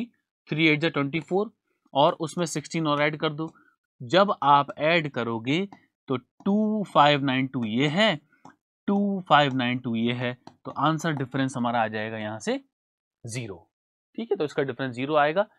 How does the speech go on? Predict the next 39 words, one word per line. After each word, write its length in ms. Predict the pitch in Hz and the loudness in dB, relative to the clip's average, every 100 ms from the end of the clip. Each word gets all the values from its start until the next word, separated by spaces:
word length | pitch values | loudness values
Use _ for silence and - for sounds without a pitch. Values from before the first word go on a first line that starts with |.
| _ _ _ | _ _ _
ये 80 | 127 | -8
पावर 340 | - 127 143 | 0 2 2
फ़ाइव 280 | 139 147 180 | 2 0 2
और 120 | 196 190 - | -2 -8 -2
पावर 220 | 139 139 | 2 2
टू 140 | 135 117 | -2 -6
लिखा 320 | 95 - 95 | -8 -12 -10
हुआ 120 | 85 | -10
है 60 | 87 | -10
वहां 160 | 85 | -16
पर। 220 | 87 95 _ _ _ _ _ _ _ _ _ _ _ _ | -20 -20 _ _ _ _ _ _ _ _ _ _ _ _
अब 140 | 160 - | 2 2
क्या 100 | - | 4
लिखा 220 | 165 160 160 | 2 2 0
है 60 | |
अगला 140 | 160 160 | 0 -2
क्वेश्चन 360 | 160 151 196 - _ _ - | -4 -6 -8 -10 _ _ -10
कि 80 | |
दस 280 | 139 113 202 | -4 2 0
परसेंट 420 | - 175 - 185 | 0 -4 -2 -2
का 80 | 190 | 2
अगर 180 | 185 185 | 2 2
रिडक्शन 400 | 156 147 - 180 | 2 0 -2 -2
होता 220 | 156 143 | 0 2
है, 60 | 156 | 2
कमी 260 | 156 160 | 2 0
होती 340 | 180 147 - 151 | 2 -2 -2 -2
है, 200 | 160 208 _ _ _ _ _ - | -2 -4 _ _ _ _ _ -4
तो 80 | |
क्या 140 | 156 175 | 4 6
होता 240 | 156 156 | 8 6
है, 60 | 185 | 4
राहुल 360 | 160 156 202 226 _ _ _ | 4 4 0 -4 _ _ _
चार 300 | 175 147 165 | 4 6 6
सौ 180 | 160 202 | 4 0
रुपए 260 | 175 165 165 | 0 0 0
में 140 | 202 | 0
सोलह 420 | 196 - 175 185 | -4 0 2 4
किलोग्राम 480 | 185 180 170 180 202 | 2 0 2 2 -2